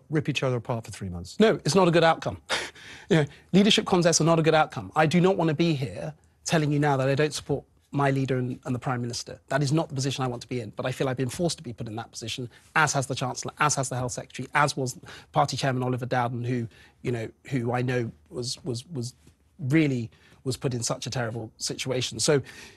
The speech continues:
Speaker 2: y-, of course, there's no good time to do this sort of thing, but ultimately in politics, trust matters, integrity matters, and doing the right thing matters, notwithstanding whatever happens to your own sort of political career.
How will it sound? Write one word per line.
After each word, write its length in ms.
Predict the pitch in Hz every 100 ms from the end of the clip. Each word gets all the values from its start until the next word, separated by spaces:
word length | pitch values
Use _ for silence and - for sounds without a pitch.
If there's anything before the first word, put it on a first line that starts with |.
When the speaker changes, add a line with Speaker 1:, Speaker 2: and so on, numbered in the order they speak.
| _ _
Speaker 2:
y-, 380 | 339 294 294 320 392 _ _
of 140 | - -
course, 380 | - 240 196 -
there's 260 | 175 147
no 160 | 165 156
good 180 | 147 131
time 340 | 151 156 147
to 120 | 143
do 160 | 135 185
this 140 | 156
sort 180 | - 117
of 80 | 113
thing, 260 | - 113 - -
but 240 | 160 139 -
ultimately 500 | 175 165 143 143 120
in 80 | 117
politics, 720 | 156 135 - 117 - - - _ _ _ _ _
trust 280 | - 160 -
matters, 560 | 135 - 123 117 - - _ _ -
integrity 420 | 135 147 131 131
matters, 540 | 120 120 120 117 - - _ -
and 80 | 139
doing 140 | 143
the 60 | 135
right 220 | 135 131
thing 240 | - 139
matters, 440 | 123 117 127 120 -
notwithstanding 800 | 151 151 135 131 - 139 123 127
whatever 220 | 127 135
happens 400 | 127 135 - 127
to 80 | -
your 160 | 127 131
own 200 | 131 135
sort 160 | - 135
of 140 | -
political 320 | 135 127 -
career. 300 | 123 139 135